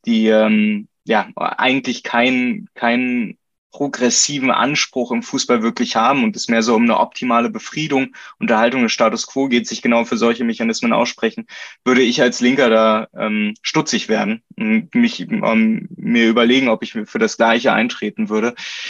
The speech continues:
Ich glaube, darüber hinaus, ähm, Länder, in denen es besser funktioniert, da bin ich jetzt auch gerade eben erst drauf gekommen, wäre tatsächlich ein interessantes Beispiel, sich mal anzugucken,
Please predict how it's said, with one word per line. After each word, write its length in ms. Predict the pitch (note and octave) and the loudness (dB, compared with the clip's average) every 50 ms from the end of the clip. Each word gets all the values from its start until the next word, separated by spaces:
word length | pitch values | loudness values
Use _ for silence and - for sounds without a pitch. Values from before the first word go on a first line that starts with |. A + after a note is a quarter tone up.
| - - - - | -14 -14 -14 -8
Ich 80 | - - | -2 0
glaube, 200 | B2+ B2 B2+ D3 | 2 2 4 4
darüber 300 | D3 C3 C3+ C#3+ C#3+ C3+ | 4 4 4 4 2 2
hinaus, 720 | C3 C3+ B2+ A#2 A2+ A#2+ C3+ D#3 F3+ F3 - - - - - | 2 2 2 2 2 2 2 2 2 0 -2 -4 -6 -6 -6
ähm, 460 | A2 B2 A#2+ A#2+ B2 B2 A#2 G2 - _ _ | -4 -2 -2 -2 -2 -2 -4 -6 -10 _ _
Länder, 540 | - A#2+ A2 A2 A#2 C#3+ E3+ F3 D#3+ C#3 | -4 0 2 2 2 2 2 2 2 2
in 120 | C3 B2 A#2+ | 2 0 -2
denen 200 | B2+ B2+ C3 B2+ | -2 -2 -4 -6
es 100 | A#2+ - | -6 -6
besser 260 | - A#2+ - - B2+ | -6 -4 -4 -4 -6
funktioniert, 840 | - - B2 A#2+ A#2+ - - A#2+ A2+ A2+ A#2+ C#3 D3+ E3 D#3+ - - - - - - - - _ | -4 -4 -4 -4 -4 -2 0 2 2 2 2 2 0 -2 -2 -6 -10 -12 -12 -12 -12 -12 -6 _
da 100 | - A#2 | 0 0
bin 180 | G#2+ G2+ G#2+ A2+ | 2 4 4 4
ich 140 | A#2+ - - | 4 2 0
jetzt 160 | A#2 - - | -2 0 0
auch 200 | F2 G#2 A2+ - | 0 0 -2 -2
gerade 200 | - A2+ A2 - | -2 -2 -2 0
eben 200 | - B2 C3+ C#3 | -2 -2 0 0
erst 280 | A2+ A2+ A#2 - - A#2+ | 0 -2 -2 -2 -2 0
drauf 200 | A2+ A2 - - | 0 0 -2 -6
gekommen, 540 | G#2+ - - B2 A2+ A#2 B2 A#2 G#2 - | -10 -4 0 0 0 2 0 -2 -2 -2
wäre 240 | - A#2+ B2 C3 D3+ | 0 0 0 0 -2
tatsächlich 520 | - - A#2 - - A#2+ A2+ A#2+ A#2 A2 A#2+ | -4 -6 -8 -8 -6 -6 -6 -6 -4 -2 -2
ein 80 | A2+ | -2
interessantes 560 | G#2 G#2+ - - - - - A#2 G#2+ A2 - | -2 -2 -4 -4 -2 0 0 0 0 -2 -2
Beispiel, 340 | - A2+ A2 A2 - - A#2+ | 0 2 0 2 0 -2 -4
sich 140 | G#2+ G#2+ A2+ | -4 -4 -2
mal 120 | A2+ A2+ | -2 0
anzugucken, 540 | A2 A2 - - - - A#2+ A#2+ B2 A#2 - | 0 -2 -4 -4 -4 -4 -2 -2 -2 -4 -4